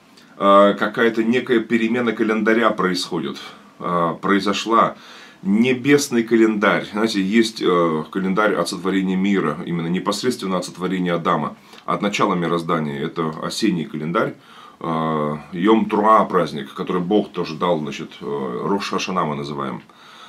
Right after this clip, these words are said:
Э, но, в общем-то, <laughs> есть Рош Хашана, э, вот та осенняя, а есть Рош Хашана, вот, э, весенняя теперь. Так что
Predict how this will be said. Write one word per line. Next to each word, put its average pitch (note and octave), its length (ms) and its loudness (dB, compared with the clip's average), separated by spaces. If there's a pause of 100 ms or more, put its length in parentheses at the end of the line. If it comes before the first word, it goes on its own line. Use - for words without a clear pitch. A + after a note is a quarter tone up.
(360)
Э, E2 360 -2
но, A2 300 4 (280)
в G2+ 80 -8
общем-то, A2 440 2 (180)
<laughs> - 160 -6
есть A#2 440 2 (300)
Рош A2 280 2
Хашана, G#2 580 0
э, E2 460 0
вот F2 280 -6 (140)
та G2+ 240 0
осенняя, F#2+ 540 -2
а - 20 0
есть F#2 160 -4
Рош F2+ 200 -4
Хашана, F2 360 -4
вот, E2 160 -4 (720)
э, D#2 880 -4
весенняя G2 760 0
теперь. - 360 -10 (1040)
Так A#2+ 160 2
что B2 240 4